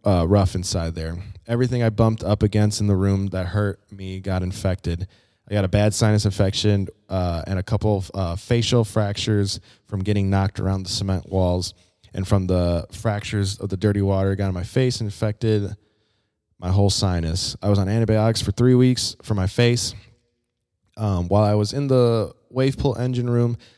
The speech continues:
I knew that one of my friends outside of the Big Island is a legendary surfer, and I knew he would come in there to rescue me, so I stayed calm. A lot of other, a lot of other people might have panicked and maybe gave up, but I just stayed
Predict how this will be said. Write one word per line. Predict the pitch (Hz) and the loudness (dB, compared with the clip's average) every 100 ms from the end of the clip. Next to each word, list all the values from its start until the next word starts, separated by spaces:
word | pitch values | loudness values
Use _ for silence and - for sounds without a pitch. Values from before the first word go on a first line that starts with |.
| _ - | _ -2
I | |
knew | 120 117 | 2 4
that | 110 | 4
one | 98 117 | 4 4
of | 120 | 4
my | 117 | 2
friends | 110 120 117 113 | 2 0 0 0
outside | 110 - 117 110 | -2 -2 0 0
of | 107 | 0
the | 95 | -2
Big | 104 104 | -2 -2
Island | 92 104 104 101 | -2 -2 -2 0
is | |
a | 101 | 0
legendary | 107 107 104 | 0 2 0
surfer, | 101 110 101 95 | 2 2 2 0
and | |
I | 90 | 0
knew | 101 | 2
he | 104 110 | 2 2
would | 98 - | 0 0
come | 113 107 | 0 2
in | 104 104 | 2 0
there | 95 95 95 98 _ _ _ _ | 0 0 -2 -4 _ _ _ _
to | 104 | 0
rescue | 107 101 - 92 | 2 2 -2 -2
me, | 95 95 | 0 0
so | 92 - 101 | 0 0 2
I | 98 | 2
stayed | - 98 95 | 0 -2 -2
calm. | - 92 85 | -4 -2 -4
A | 82 | -2
lot | 101 104 | -2 0
of | 107 | 0
other, | 104 104 98 - _ - | 2 2 0 -6 _ -8
a | |
lot | 120 143 | -2 0
of | 131 | 0
other | 127 123 | 2 2
people | 131 123 117 113 110 _ _ _ _ | 2 2 2 2 0 _ _ _ _
might | 117 113 | 2 4
have | 110 | 4
panicked | 113 110 113 107 - _ | 4 6 4 0 -8 _
and | 98 | -6
maybe | 101 107 104 | 0 0 0
gave | 101 107 104 | 0 0 2
up, | 104 101 - _ _ _ - | 2 0 -2 _ _ _ -6
but | 101 | -2
I | 104 | 0
just | 104 104 - | 0 -2 -4
stayed | - 101 98 95 - | -2 -2 0 -2 -6